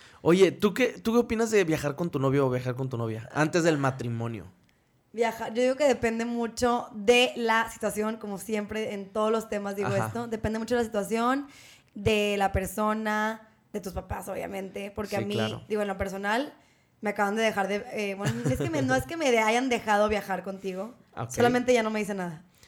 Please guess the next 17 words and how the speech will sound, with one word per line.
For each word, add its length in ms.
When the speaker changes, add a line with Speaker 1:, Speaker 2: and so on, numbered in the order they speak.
Speaker 1:
Sí, 400
yo 160
creo 180
que 220
viajar 460
con 200
tu 80
novio 320
o 80
con 160
tu 120
pareja 420
es 200
algo 180
súper, 720
súper 460
chingón, 640